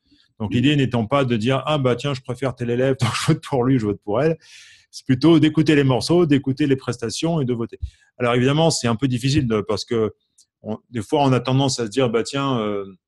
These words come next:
ah, je préfère ce morceau-là. » Bah non, c'est pas le, il n'était pas question de, de, de voter pour une composition ou pour une reprise ou pour, que, que pour un autre morceau. L'idée, c'était de,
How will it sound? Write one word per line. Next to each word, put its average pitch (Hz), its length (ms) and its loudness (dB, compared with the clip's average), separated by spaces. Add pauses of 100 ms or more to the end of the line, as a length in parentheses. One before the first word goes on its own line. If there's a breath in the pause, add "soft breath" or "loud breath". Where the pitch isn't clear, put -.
(240)
ah, 170 120 0
je - 100 -4
préfère 143 280 -4
ce - 100 -8
morceau-là. » 131 440 0
Bah 120 100 0
non, 127 160 -2
c'est - 160 -16
pas 117 80 -4
le, 107 540 -2
il 123 80 -12
n'était 113 180 -6
pas 135 140 -8
question 135 300 -6
de, 107 580 -6
de, 101 420 -10 (180)
de 113 80 -12
voter 135 360 -2
pour 147 400 -4
une 131 100 -2
composition 131 680 -6
ou 127 360 -4
pour 120 160 -10
une 120 80 -6
reprise 117 460 -6
ou 107 60 -16
pour, 101 260 -14
que, 110 80 -20
que 104 320 -20
pour 101 160 -16
un 101 80 -12
autre 104 140 -14
morceau. 165 360 -8 (460 soft breath)
L'idée, 110 300 -2
c'était 135 300 -4
de, 110 520 -2